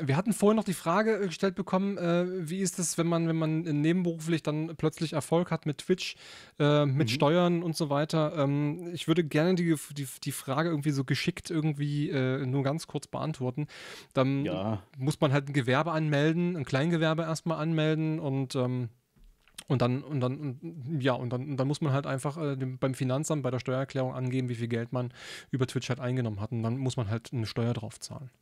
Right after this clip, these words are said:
Speaker 1: Ja.
Speaker 2: Mm, ja, wobei, ich füge jetzt einfach noch hinzu.
Speaker 1: Mhm.
Speaker 2: Ähm, wie gesagt, ja, klar, ähm, ab,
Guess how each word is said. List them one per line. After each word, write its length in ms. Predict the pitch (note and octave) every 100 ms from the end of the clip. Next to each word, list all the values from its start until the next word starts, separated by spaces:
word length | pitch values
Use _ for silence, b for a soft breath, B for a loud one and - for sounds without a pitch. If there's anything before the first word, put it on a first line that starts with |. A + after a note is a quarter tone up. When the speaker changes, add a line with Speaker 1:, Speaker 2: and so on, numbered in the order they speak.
| _ b b b
Speaker 1:
Ja. 160 | G#2+ G#2
Speaker 2:
Mm, 520 | C#3 D#3 D3+ D3 D3+ C3+
ja, 580 | G#2+ G#2 B2 E3+ F#3 -
wobei, 560 | C3+ A2+ A2 B2 C3 -
ich 240 | A#2+ G2
füge 200 | - C3
jetzt 120 | A#2
einfach 180 | B2 B2
noch 140 | B2 G#2+
hinzu. 420 | G#2 - C#3+ G3 _ _ _
Speaker 1:
Mhm. 180 | A2 D3
Speaker 2:
Ähm, 300 | - A#2+ D#3
wie 40 | A#2
gesagt, 240 | A2 A2
ja, 140 | A#2 C3+
klar, 360 | A#2 C3 -
ähm, 260 | - B2 B2
ab, 220 | - B2